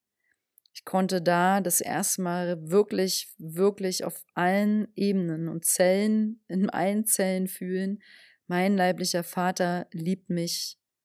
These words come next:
mit jeder Pore. So, und ich würde diesen Podcast jetzt gern abschließen mit einer ganz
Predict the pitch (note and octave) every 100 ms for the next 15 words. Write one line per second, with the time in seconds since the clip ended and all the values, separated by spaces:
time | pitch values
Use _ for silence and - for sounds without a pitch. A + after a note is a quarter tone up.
0 | - D#3 E3+ E3 D3+ - D#3 C#3+ C#3 -
1 | _ _ _ _ _ _ _ _ _ _
2 | _ _ _ _ _ _ _ _ _ _
3 | _ _ - - - - _ _ _ -
4 | - - - - _ _ _ - F#3 E3
5 | - F#3+ F#3+ F3 G3 G3+ - G3 - -
6 | F3+ F#3 - F3 - - E3+ D#3+ D#3+ -
7 | E3 - - F3+ F3 F3 - F#3+ A#3+ -
8 | _ _ _ F3+ F3 F3 F3 - - -
9 | F#3 F3 E3+ E3 E3 _ _ _ _ _
10 | - F#3 F#3+ G#3 - - -